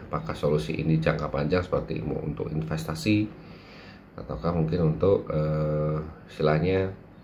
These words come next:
investasi, setelah itu juga dari desain,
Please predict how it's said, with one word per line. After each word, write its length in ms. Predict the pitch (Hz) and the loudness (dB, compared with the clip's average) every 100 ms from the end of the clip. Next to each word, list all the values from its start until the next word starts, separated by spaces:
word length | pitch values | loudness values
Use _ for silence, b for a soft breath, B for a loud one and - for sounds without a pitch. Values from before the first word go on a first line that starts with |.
| B B B B B B B B B - - - - | B B B B B B B B B -20 -20 -20 -14
investasi, 560 | - 80 80 80 - 104 | -8 -4 0 0 2 2
setelah 240 | 80 76 | 6 4
itu 120 | 76 87 | 4 0
juga 320 | - 95 - - - - - - - | -2 -2 -2 -6 -18 -20 -20 -16 -4
dari 480 | 78 80 78 73 71 | 0 0 0 -2 -4
desain, 560 | - 78 - 101 104 | -6 -4 2 2 2